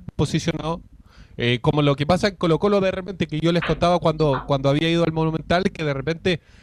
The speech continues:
a nosotros no nos dejaban salir del estadio porque la barra estaba afuera peleando con Carabineros. Está súper mal y todo ese, ese tipo de situación, pero en la U no ha pasado.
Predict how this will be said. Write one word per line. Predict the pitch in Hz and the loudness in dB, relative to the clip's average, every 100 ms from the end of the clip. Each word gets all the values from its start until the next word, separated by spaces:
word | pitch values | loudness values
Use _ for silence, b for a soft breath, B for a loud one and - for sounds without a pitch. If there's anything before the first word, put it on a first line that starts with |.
| b | b
a | 139 | 0
nosotros | 139 131 185 180 | 2 2 2 0
no | 170 180 | -2 -4
nos | 170 | -4
dejaban | 160 175 175 | -2 0 0
salir | - 156 175 | -2 -2 -2
del | - 147 | 0 0
estadio | - 175 214 | 2 2 2
porque | 170 - 147 | -2 -6 -4
la | 139 | -2
barra | 147 - | -2 -6
estaba | 175 175 147 | -2 0 0
afuera | 123 165 196 190 185 170 151 - | 2 0 4 4 4 2 -2 -6
peleando | 135 156 190 170 | -4 -4 -4 -4
con | 147 | -2
Carabineros. | 143 127 143 190 - - - - - b b b b _ _ | -2 0 0 2 0 -2 -20 -20 -20 b b b b _ _
Está | 117 - 143 | 0 2 4
súper | - 151 147 | 2 0 0
mal | 160 165 | 0 0
y | 160 | 0
todo | 175 | -2
ese, | 160 180 135 - | 0 -4 -6 -6
ese | 135 156 190 | -2 0 0
tipo | 170 180 | -2 0
de | 170 | 0
situación, | 190 190 208 156 | -2 -2 -2 -2
pero | 165 160 | 2 2
en | 156 | 4
la | 160 | 2
U | 220 | 2
no | 214 | 0
ha | |
pasado. | 175 139 220 120 | 0 2 2 2